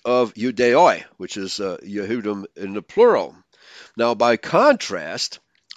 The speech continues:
Levine, of course, is a Jewish author, claims that such proposals will do more <laughs> harm than good. Uh, yeah, more harm to Judaism, because what we're trying to do is eliminate the confusion, but Judaism wants to maintain the confusion.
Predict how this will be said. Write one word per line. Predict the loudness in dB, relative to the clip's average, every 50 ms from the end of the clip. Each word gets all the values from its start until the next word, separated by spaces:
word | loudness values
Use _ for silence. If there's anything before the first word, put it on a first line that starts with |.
| _ -4
Levine, | -4 -4 0 4 4 6 6 6 6 6 6 4 4
of | 0 -2 -2
course, | -2 0 0 0 0
is | -2 -4 -2
a | -4 -4
Jewish | -2 -2 -2 0 0 -2 -2 -4
author, | -8 -8 -8 -10 -12 -12 -14 _ -20 -20 -20 -20 -20 -20 -20 -20 -20 _
claims | 0 4 6 6 6 6 4 2
that | 0 0
such | 2 2 2 2 0 -2 -4
proposals | -4 -4 -4 -2 -2 0 0 2 2 0 -2 -2 -2
will | -2 -2 -2 0
do | 2 2 2 4
more | 6 6 6 4
<laughs> | 2 0 2
harm | 4 4 4 6 6
than | 4 4 6
good. | 6 6 6 6 4 2 -4 -16 -16 -16 -8 0 4
Uh, | 4 6 6 8
yeah, | 6 6 6 6
more | 6 6 6 6 6
harm | 6 4 4 4 2
to | 0
Judaism, | 0 4 6 6 8 8 8 8 6 4 -2 -6 -10 -12 -16 -20 _ _ _ _
because | -4 -4 0 4 6 6 6 6 4 0 -6 -6 _
what | 0 2 2
we're | 2 0
trying | 2 4 4 6 6 4
to | 4
do | 2 4 4
is | 6 6 6
eliminate | 6 6 6 6 6 6 4
the | 2 0
confusion, | -2 -4 -2 0 2 4 4 4 4 4 4 2 2 -2 -4 -8 _ _ -20 -20 -20 -16 _ 0
but | 2 2 2
Judaism | 2 2 2 4 6 6 6 4 4 2 0 2
wants | 4 4 4 4 2
to | 0 0
maintain | 2 4 4 4 4 2 2 2 4 4 4
the | 4 2
confusion. | 2 0 -2 -2 0 2 2 2 2 0 -4 -8 -10 -14